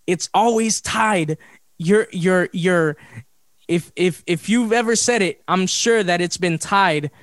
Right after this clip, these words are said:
to your political agenda or what you wanna say regarding your politics stance and your poli-, political ideology. And, and that's the issue, because then it's, it, that message that I,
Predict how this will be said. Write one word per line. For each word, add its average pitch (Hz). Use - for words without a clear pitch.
to 165
your 180
political 185
agenda 160
or 160
what 180
you 185
wanna 175
say 185
regarding 160
your 180
politics 170
stance 156
and 151
your 175
poli-, 170
political 170
ideology. 156
And, 165
and 170
that's 196
the 175
issue, 147
because 165
then 196
it's, -
it, 175
that 180
message 180
that 156
I, 208